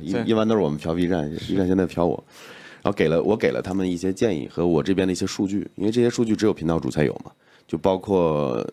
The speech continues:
Speaker 1: 订阅人数啦、定价啦、年度啦，这些数据我都跟 B 站的朋友也是开诚布公地讲了讲，他是在 B 站负责产品研发的这个团队。所以，呃，我也在看为什么去年 B 站赔了九十多亿嘛，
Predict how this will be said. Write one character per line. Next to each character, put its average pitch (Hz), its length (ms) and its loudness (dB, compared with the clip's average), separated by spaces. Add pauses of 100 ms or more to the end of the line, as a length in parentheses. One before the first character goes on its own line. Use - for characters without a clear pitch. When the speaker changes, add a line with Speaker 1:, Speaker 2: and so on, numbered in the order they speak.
(200)
Speaker 1:
订 104 120 4
阅 95 80 6
人 82 160 2
数 95 180 0
啦、 78 420 0 (120)
定 90 220 2
价 101 300 2
啦、 65 420 -2
年 82 300 2
度 104 160 2
啦， 85 120 2
这 80 80 -8
些 87 120 -2
数 87 160 -4
据 87 100 2
我 78 160 4
都 82 140 0
跟 110 200 2
B 110 120 2
站 107 180 0
的 90 60 0
朋 82 180 -2
友 90 140 2
也 73 80 2
是 85 180 -2
开 92 140 0
诚 92 100 2
布 90 60 2
公 90 120 2
地 92 80 2
讲 78 160 -2
了 73 80 -2
讲， 55 160 -4 (120)
他 110 160 0
是 110 120 -6
在 101 240 4
B 101 140 -2
站 101 240 0
负 87 60 -4
责 82 100 2
产 80 140 -2
品 78 100 2
研 69 140 0
发 76 180 -2
的 - 100 -4 (300)
这 - 80 -8
个 76 80 0
团 65 160 0
队。 69 120 6 (140)
所 151 160 0
以， 127 420 2 (140)
呃， 101 320 2
我 101 160 2
也 156 80 2
在 127 100 -2
看 127 320 -2
为 143 120 4
什 110 100 -2
么 104 140 0
去 123 240 0
年 95 240 2
B 107 100 2
站 104 180 0
赔 87 220 -2
了 98 80 4
九 90 120 0
十 64 40 0
多 82 140 2
亿 92 160 2
嘛， 64 180 -2